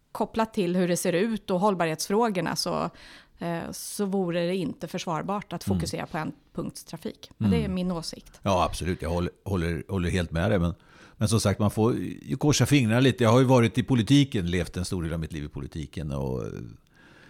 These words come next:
Speaker 2: varit mitt universitet, kan man väl säga.
Speaker 1: Mm.
Speaker 2: Och, ehm, i politik,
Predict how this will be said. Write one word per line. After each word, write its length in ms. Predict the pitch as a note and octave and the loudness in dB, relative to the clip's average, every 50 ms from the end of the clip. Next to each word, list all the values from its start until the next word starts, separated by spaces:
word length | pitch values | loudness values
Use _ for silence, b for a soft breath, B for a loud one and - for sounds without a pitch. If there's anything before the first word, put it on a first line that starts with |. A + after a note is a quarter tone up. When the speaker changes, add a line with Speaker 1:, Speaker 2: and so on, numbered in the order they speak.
| B B B B | B B B B
Speaker 2:
varit 440 | - D3 G2+ F#2+ G2+ F#2 F2+ E2 D#2 | -8 -6 0 0 2 2 2 0 -2
mitt 240 | E2+ E2+ - _ - | -4 -6 -6 _ -4
universitet, 600 | F#2+ F#2 F#2+ G#2 - - A#2 G2+ - F#2 E2 - | -2 -2 -2 -2 -2 -2 -2 -2 -4 -8 -8 -6
kan 140 | - G#2 F#2+ | -6 -8 -6
man 80 | E2+ F#2 | -6 -8
väl 80 | F2+ | -8
säga. 320 | - - E2+ E2+ - - C2 | -6 -6 -6 -6 -8 -6 2
Speaker 1:
Mm. 280 | - G#3+ G#3+ G#3+ A#3 | 2 4 4 4 2
Speaker 2:
Och, 120 | B3 - G2+ | 0 0 0
ehm, 500 | F#2 F2 E2+ E2 E2 E2 D#2 D#2 C2+ - _ _ _ _ _ _ _ _ _ _ _ _ _ _ _ _ | 2 2 2 0 -2 -2 -4 -8 -10 -14 _ _ _ _ _ _ _ _ _ _ _ _ _ _ _ _
i 100 | - C3 | -4 -2
politik, 540 | - - C3+ A#2+ G#2 - C#3+ C3+ - - | 0 2 2 2 4 4 4 4 4 0